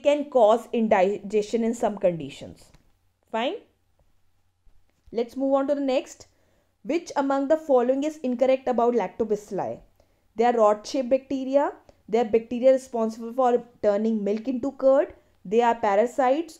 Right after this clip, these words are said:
or they are also useful in industries for fermentation of wine। कौन सा करेक्ट है? सी, these are parasites। ये पैरासाइट्स नहीं होते हैं, ठीक है।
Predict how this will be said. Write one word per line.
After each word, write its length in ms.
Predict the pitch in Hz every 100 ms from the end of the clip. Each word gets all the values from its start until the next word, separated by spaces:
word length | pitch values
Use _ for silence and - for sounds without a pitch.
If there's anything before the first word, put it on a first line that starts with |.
| -
or 140 | 226
they 140 | 220 233
are 80 |
also 240 | 220 226 269
useful 400 | 240 226 254 262
in 100 | 262 226
industries 500 | 214 202 - 247 247
for 120 | 254
fermentation 760 | 247 226 220 233 233 240 247 240
of 140 | 208
wine। 300 | 170 147 117 - _ _ _ _ _ _ _ _ _ _ _ _ _ _
कौन 160 | 220 220
सा 100 | 262
करेक्ट 360 | 254 240 233 233
है? 140 | 247 247 _ _ _ _ _ _ _ _ _ _ _ _ _ _ _ _ _ _ _ _ _ _ _ _ _ _ _ _ _ _ _ _ _ _ _ _ _ _ _ _ _ _
सी, 180 | - 285 220 - _ _ _ _ _ _ 247
these 360 | 269 302 311 -
are 200 | 233 233 233
parasites। 760 | 220 202 208 196 113 101 - 220
ये 180 | 202 226
पैरासाइट्स 760 | 220 208 220 220 226 233 -
नहीं 360 | 208 202 214 233
होते 340 | 240 185 -
हैं, 200 | 139 127 -
ठीक 220 | 175 -
है। 140 | 269